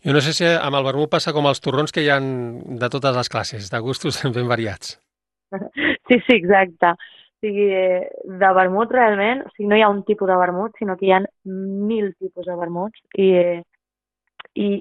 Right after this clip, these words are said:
Speaker 2: i és un món per descobrir perquè no molta gent ho sap. O sigui, normalment quan anem a, a, a beure un vermut o a fer un vermut al bar, lo, l'únic que demanem és un vermut.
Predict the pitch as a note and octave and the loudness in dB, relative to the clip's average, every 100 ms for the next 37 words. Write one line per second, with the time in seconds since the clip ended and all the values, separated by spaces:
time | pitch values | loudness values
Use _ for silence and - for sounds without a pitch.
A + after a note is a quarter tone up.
0 | G3+ G3 G3 A#3+ A3+ A#3 A#3 G3+ G3 F#3+ | -2 2 2 4 4 2 4 2 0 -2
1 | F#3+ A#3 G3+ F#3+ F#3 F3 F3+ G3 G#3 G3+ | 2 2 2 2 4 4 4 4 6 4
2 | G3 F3+ G3 F#3+ F3 - - - - G3 | 4 4 4 2 0 -8 -20 -10 0 2
3 | - F#3+ F3+ F3 - F3 F3+ F3+ F3+ - | 4 2 2 -4 -4 0 2 2 0 -4
4 | - F#3+ F#3+ F#3 F#3+ G3 G3 G3 F#3+ F#3+ | -10 -10 -2 2 4 4 4 4 6 6
5 | G3 F#3+ F#3+ - F#3+ - _ _ _ - | 6 6 4 4 2 2 _ _ _ -6
6 | - - F#3 G#3 G#3 G3+ F#3+ F#3 G#3 A3+ | 0 4 6 6 6 4 4 4 4 4
7 | G3 F3+ F#3+ G3 F#3+ F#3+ G3 F#3 F#3 G3+ | 2 2 2 2 4 2 2 4 4 4
8 | - - - - - G#3 G3+ G3 F#3+ F#3+ | 0 -18 -20 -20 -6 2 4 6 6 6
9 | G3+ G3+ G#3 G#3 - A3 G3 G3 G3 G#3 | 6 4 4 0 0 0 2 2 2 2
10 | A3+ A3 F#3 G3+ G#3+ | 4 4 6 6 4